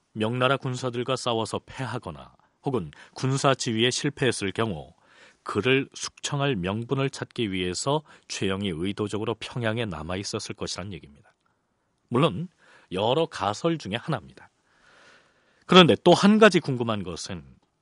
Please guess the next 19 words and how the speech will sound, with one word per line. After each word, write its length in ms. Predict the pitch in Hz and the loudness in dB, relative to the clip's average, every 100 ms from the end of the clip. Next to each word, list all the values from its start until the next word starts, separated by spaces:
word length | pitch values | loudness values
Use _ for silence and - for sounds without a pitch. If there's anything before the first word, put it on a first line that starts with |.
| _ _ _ - - - | _ _ _ -20 -16 0
이성계가 920 | 113 160 170 175 175 175 175 151 104 | 4 6 8 6 8 8 8 6 4
출정 440 | - 175 - 175 120 | -2 -6 4 4 4
이전부터 920 | 117 147 156 151 127 - 117 73 - _ _ | 2 4 4 4 -4 -4 -4 -4 -12 _ _
요동정벌에 720 | 113 131 160 170 165 156 151 143 | 0 4 4 4 4 4 4 4
대해서 300 | 143 135 147 | 2 2 0
지극히 440 | - 131 151 - | 0 -4 -4 -6
부정적인 680 | 147 - 127 143 147 151 156 | -8 -4 -2 0 0 0 0
입장을 400 | 147 - 147 151 | -2 -2 0 0
견지했음에도 960 | 131 123 131 123 143 - 185 180 160 | 0 -2 -2 -4 -4 -4 2 4 4
불구하고 760 | 135 127 113 92 98 110 95 - _ _ - - - | 0 -4 -4 -4 -2 0 -2 -4 _ _ -20 -20 -4
왜 380 | 92 123 214 226 | 4 6 6 2
그를 480 | - 147 180 185 - _ _ | -2 2 4 4 2 _ _
우군 460 | 92 117 151 185 175 | -2 -2 2 2 4
도통사로 540 | 156 151 160 151 151 | 0 0 -2 0 0
임명해서 680 | 135 123 113 95 90 - 135 - _ | 0 -2 -2 -2 -4 0 -2 -2 _
군사를 560 | - 113 123 131 139 143 | -8 -6 -2 0 0 -2
지휘하도록 680 | - 135 139 135 139 143 | -6 -2 -2 0 -2 -4
임무를 440 | 95 113 139 147 147 | -4 -4 -2 -2 -2
부여했느냐 800 | - 139 147 135 139 143 113 | -2 0 0 0 -2 -2 -4